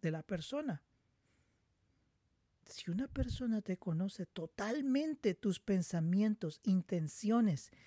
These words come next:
acciones, esa persona te puede juzgar, ¿sí o no?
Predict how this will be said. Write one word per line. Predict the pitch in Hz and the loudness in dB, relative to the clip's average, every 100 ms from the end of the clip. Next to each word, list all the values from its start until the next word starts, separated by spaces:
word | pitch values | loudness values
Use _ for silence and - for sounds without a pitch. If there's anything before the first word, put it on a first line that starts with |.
| - - | -20 -12
acciones, | 175 165 - - - 269 285 226 131 - - _ _ _ _ _ _ _ _ _ _ _ _ _ | -8 -8 -8 -10 -2 0 2 0 -2 -8 -18 _ _ _ _ _ _ _ _ _ _ _ _ _
esa | - - 180 | -12 -8 -8
persona | - 196 - 220 226 254 - _ - | -6 -8 -8 -10 -10 -12 -14 _ -4
te | 175 | -4
puede | - 165 214 | 0 0 0
juzgar, | 208 220 202 190 277 | 0 -4 -2 -4 -4
¿sí | 254 - 226 | -6 0 4
o | 247 | 4
no? | 262 170 | 4 2